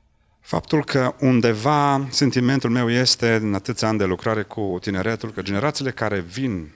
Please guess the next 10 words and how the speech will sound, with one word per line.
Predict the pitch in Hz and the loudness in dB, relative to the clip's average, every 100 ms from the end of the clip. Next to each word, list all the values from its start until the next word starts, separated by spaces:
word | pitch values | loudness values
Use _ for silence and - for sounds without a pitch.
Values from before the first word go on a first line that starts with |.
| 95 | -16
generațiile | 95 98 123 - 101 90 85 - _ _ | -8 -4 -4 -4 -4 -4 -6 -12 _ _
actuale, | 107 - - 113 120 90 85 - - - - - | -12 -12 -6 0 0 0 -4 -8 -20 -18 -18 -18
uh, | 120 101 92 90 - | -8 -4 -4 -6 -4
și-au | - 127 | -2 -2
pierdut | - 139 202 | -2 -2 -2
cumva | - 139 120 123 113 | 0 0 2 2 0
simțul | 104 - - - 143 135 131 | 0 0 0 2 0 0 0
lăuntric | 120 107 113 101 101 | 2 2 0 -2 -2
al | 87 82 | -2 -2
direcției. | 80 76 - - - - | -2 -2 -6 -10 -10 -14